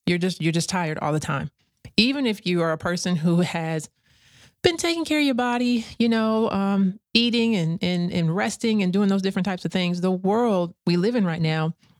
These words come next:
is so consuming and so exhausting that I don't even think you realize how much noise you have in your mind. So today, I'm gonna take you down a road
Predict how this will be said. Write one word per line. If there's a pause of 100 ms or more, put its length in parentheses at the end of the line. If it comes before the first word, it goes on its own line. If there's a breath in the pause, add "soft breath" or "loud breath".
is
so
consuming
and
so
exhausting (400)
that (260)
I
don't
even
think
you
realize
how
much
noise
you
have
in
your
mind.
So (460)
today, (880)
I'm
gonna
take
you
down
a
road